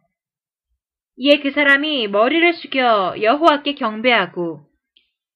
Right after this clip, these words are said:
이르되, "나의 주인 아브라함의 하나님 여호와를 찬송하나이다.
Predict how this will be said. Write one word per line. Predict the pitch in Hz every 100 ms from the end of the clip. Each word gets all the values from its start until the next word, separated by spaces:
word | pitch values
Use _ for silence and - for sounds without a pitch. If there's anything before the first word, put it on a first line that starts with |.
| _ _ -
이르되, | 254 285 302 311 269 202
"나의 | 180 240 311 330
주인 | - 320 240
아브라함의 | 208 233 294 294 294
하나님 | 285 233 226 254 247 185 156 170
여호와를 | 196 247 285 254 262
찬송하나이다. | 285 349 339 370 349 330 226 180 165 165